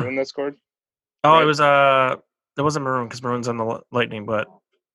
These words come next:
Speaker 2: yeah.
Speaker 1: sorry. No, it was one of those kinda guys, though.
Speaker 2: One of those, yeah.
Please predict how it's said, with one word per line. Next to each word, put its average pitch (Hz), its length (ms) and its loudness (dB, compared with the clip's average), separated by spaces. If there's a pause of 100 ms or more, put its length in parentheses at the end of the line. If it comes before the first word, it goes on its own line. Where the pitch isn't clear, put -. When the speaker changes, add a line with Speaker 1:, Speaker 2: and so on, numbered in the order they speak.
Speaker 2:
yeah. 110 280 -2
Speaker 1:
sorry. 120 360 -8
No, 139 320 -2
it 143 60 -2
was 131 180 -2
one 143 120 0
of 131 60 -2
those 120 220 -4
kinda 113 240 -10
guys, 104 240 -8
though. 104 200 -10 (300)
Speaker 2:
One 135 140 -4
of 120 40 -2
those, 117 140 -8
yeah. 110 180 -6